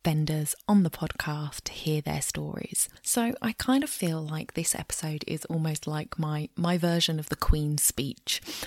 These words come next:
Uh, <laughs> not that I am in any way part of her level of society, but I kind of feel like it is a little bit like a Queen's speech for me today.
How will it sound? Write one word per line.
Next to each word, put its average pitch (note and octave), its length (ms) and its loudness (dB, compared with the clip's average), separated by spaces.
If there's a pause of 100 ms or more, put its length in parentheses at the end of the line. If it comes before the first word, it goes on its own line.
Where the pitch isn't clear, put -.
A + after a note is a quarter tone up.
(220)
Uh, D#3+ 220 4 (320)
<laughs> A#3+ 80 8
not G3 380 4
that E3+ 120 2
I D#3 160 0
am D3+ 160 0
in D3+ 200 -2
any D#3+ 220 0
way C#3+ 420 -2
part C#3+ 440 -2
of C#3+ 300 -4
her D3 600 -4
level D#3 580 0
of D3 360 -6
society, D3+ 880 2
but F3 280 4
I E3+ 80 2
kind C4+ 300 6
of C4 60 0
feel B3 200 6
like G#3+ 320 2
it G#3+ 80 2
is G3 160 4
a F3+ 80 -2
little F3+ 200 2
bit E3 140 0
like D#3 260 -4
a - 140 -14
Queen's C#3+ 300 -2
speech - 320 -8
for C#3 180 -4
me D3+ 140 -4
today. B2+ 400 -6